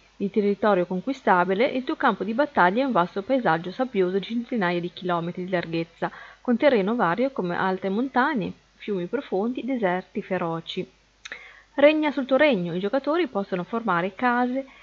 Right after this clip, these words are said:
della lama del conquistatore, che possono conquistare castelli e fortezze in tutto il territorio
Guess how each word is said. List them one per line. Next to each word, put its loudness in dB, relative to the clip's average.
della 2
lama 2
del -2
conquistatore, 2
che 0
possono -2
conquistare -2
castelli 0
e 0
fortezze -6
in -6
tutto -6
il -6
territorio -4